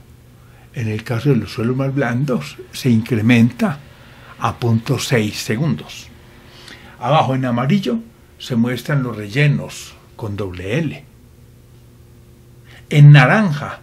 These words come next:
la formación Casabianca, C V. En púrpura, la formación Manizales, F M mayúsculas. En verde, las cenizas volcánicas, C V.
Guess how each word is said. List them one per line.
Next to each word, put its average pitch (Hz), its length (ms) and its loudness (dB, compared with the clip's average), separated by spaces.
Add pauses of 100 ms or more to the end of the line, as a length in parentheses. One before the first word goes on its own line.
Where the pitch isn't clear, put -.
(180)
la 120 120 -6
formación 110 640 -4
Casabianca, 139 840 -4 (1000)
C 117 380 -8
V. 139 320 -2 (1120)
En 123 180 -2
púrpura, 226 800 0 (240)
la 120 200 -4
formación 113 520 -6
Manizales, 143 720 -2 (320)
F 143 480 0
M 143 260 2
mayúsculas. - 840 -6 (640)
En 127 240 -2
verde, 190 320 2
las 123 180 -2
cenizas 117 420 -2
volcánicas, 113 840 -4 (220)
C - 460 -4
V. 160 440 2